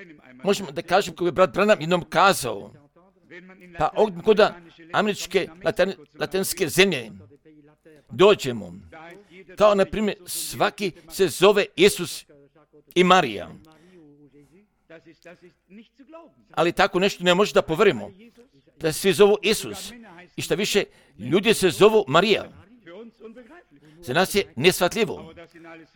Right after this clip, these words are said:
Ali to su takva imena koji će tamo biti podana.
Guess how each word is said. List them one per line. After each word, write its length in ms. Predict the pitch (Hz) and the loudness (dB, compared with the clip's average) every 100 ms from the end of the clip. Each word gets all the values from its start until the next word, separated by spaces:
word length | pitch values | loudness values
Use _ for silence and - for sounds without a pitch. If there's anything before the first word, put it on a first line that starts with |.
| 165 170 190 233 214 | -20 -20 -20 -20 _
Ali 100 | 208 | -6
to 140 | - 381 | -2 -2
su 120 | - | -2
takva 300 | - 202 208 - | -2 0 -2 -2
imena 300 | 156 196 185 | -2 0 0
koji 140 | 175 | -2
će 140 | 165 170 | -4 -4
tamo 300 | 165 208 185 | 0 4 4
biti 280 | 196 202 | 2 0
podana. 500 | 190 202 196 170 85 | 2 4 4 2 -2